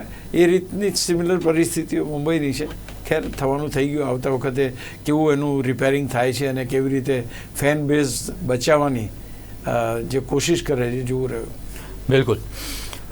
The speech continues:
Speaker 2: ફેન બેઝ બચ-, બચાવવા માટે મુંબઈ ઇન્ડિયન્સ આવતી, અ, આઈ પી એલની જે સિઝન આવશે એમાં કેવા પ્રકારના પ્રયત્નો કરશે એ વિશે જોવાનું રહેશે. પરંતુ હર્ષકભાઈ,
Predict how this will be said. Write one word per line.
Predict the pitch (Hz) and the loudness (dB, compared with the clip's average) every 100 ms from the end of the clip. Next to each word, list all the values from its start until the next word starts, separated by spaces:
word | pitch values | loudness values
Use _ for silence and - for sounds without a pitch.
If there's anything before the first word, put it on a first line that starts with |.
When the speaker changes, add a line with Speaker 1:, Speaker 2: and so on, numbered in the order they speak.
| - | 6
Speaker 2:
ફેન | 139 156 | 6 8
બેઝ | 165 139 | 6 6
બચ-, | 143 147 143 | 2 0 0
બચાવવા | 147 156 151 | 2 6 6
માટે | 151 143 | 8 6
મુંબઈ | 156 143 143 | 4 4 4
ઇન્ડિયન્સ | 143 135 147 139 - - - - - | 4 4 2 0 -4 -8 -12 -12 0
આવતી, | 123 123 165 - 156 143 - - | 2 2 -2 -2 -2 -4 -8 -6
અ, | - | -2
આઈ | 127 123 123 120 | 0 0 -2 -2
પી | 143 | -2
એલની | 143 143 | 0 0
જે | 135 131 | 0 -2
સિઝન | - 120 131 | -4 -2 0
આવશે | 127 120 147 | 0 0 0
એમાં | 139 123 123 | 0 0 0
કેવા | 127 | 0
પ્રકારના | 120 127 127 127 131 | 0 0 0 0 0
પ્રયત્નો | 113 113 117 135 _ _ - | 0 -2 0 -4 _ _ -6
કરશે | 120 117 - | -2 -2 0
એ | 135 123 120 120 | -2 -2 -2 -2
વિશે | 117 - 117 | -2 -2 -2
જોવાનું | 110 113 123 127 | 2 4 4 4
રહેશે. | 113 110 | 2 2
પરંતુ | 131 - 143 160 127 98 - - - - | -2 2 2 2 -2 -6 -8 -12 -8 -2
હર્ષકભાઈ, | 127 151 135 147 | 0 2 2 2